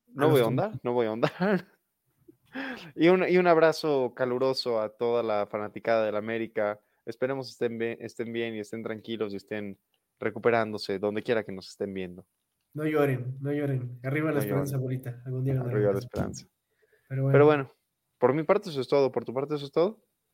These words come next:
Speaker 1: Por mi parte es todo. Esperemos que este fin de semana gane Chiquito Bebé. Si sí,
Speaker 2: Ujú.
Speaker 1: los veo en el Ángel de la Independencia, porque seguramente todo
Speaker 2: <laughs>
Speaker 1: buen mexicano, si gana Checo Bebé, nos vamos a ir al Ángel de la Independencia. Así que esperen manifestaciones.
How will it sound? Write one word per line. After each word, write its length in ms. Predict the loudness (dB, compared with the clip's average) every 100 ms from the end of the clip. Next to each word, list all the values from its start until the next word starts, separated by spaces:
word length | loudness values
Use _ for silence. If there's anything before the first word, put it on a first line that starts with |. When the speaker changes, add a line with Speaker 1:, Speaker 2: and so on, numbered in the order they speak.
| _
Speaker 1:
Por 220 | 6 6
mi 100 | 6
parte 320 | 6 6 6
es 80 | 2
todo. 420 | 6 8 6 4
Esperemos 600 | -2 0 4 4 4 2
que 100 | 2
este 160 | 2 2
fin 160 | 0 -2
de 80 |
semana 420 | 0 2 2 4 4
gane 200 | 4 2
Chiquito 580 | -2 -8 0 4 4 4
Bebé. 520 | 6 6 4 0 -12 _ _ _ _
Si 140 | 0 2
sí, 140 | 4
Speaker 2:
Ujú. 100 | 4
Speaker 1:
los 140 | 6
veo 140 | 6 6
en 60 | 6
el 120 | 4
Ángel 240 | 4 2
de 60 | 2
la 60 | 2
Independencia, 840 | 2 2 2 4 2 2 -2 -2 -10 -6
porque 220 | -2 -2
seguramente 560 | 2 6 6 4 2
todo 220 | 4 4 4
Speaker 2:
<laughs> 0 |
Speaker 1:
buen 140 | 4
mexicano, 420 | 0 4 4 4
si 120 | 2
gana 220 | 2 2 0
Checo 300 | -4 -2 0
Bebé, 400 | 2 2 0 -8 _ _ -2
nos 140 | 2
vamos 340 | 6 6 6 4
a 60 | 4
ir 120 | 6
al 120 | 6
Ángel 260 | 4 2 2
de 40 |
la 80 | 2
Independencia. 680 | 0 -2 -4 -4 -4 -4 -6
Así 180 | -4
que 100 | -2
esperen 380 | -4 0 0 2
manifestaciones. 1000 | 0 -4 -6 -6 -2 -2 -4 -10 -14